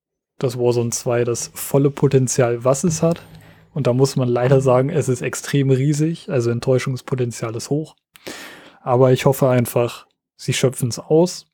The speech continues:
Und ich bin gespannt, was da noch für neue News kommen,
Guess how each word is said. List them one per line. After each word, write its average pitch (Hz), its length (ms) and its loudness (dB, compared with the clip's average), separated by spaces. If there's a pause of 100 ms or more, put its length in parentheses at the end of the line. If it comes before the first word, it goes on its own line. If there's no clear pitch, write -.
(840)
Und 143 240 2
ich - 180 -8
bin 147 160 6
gespannt, 131 540 2
was 127 280 0
da 131 80 0
noch 123 120 0
für - 120 -4
neue 127 200 2
News 160 360 2
kommen, 139 440 0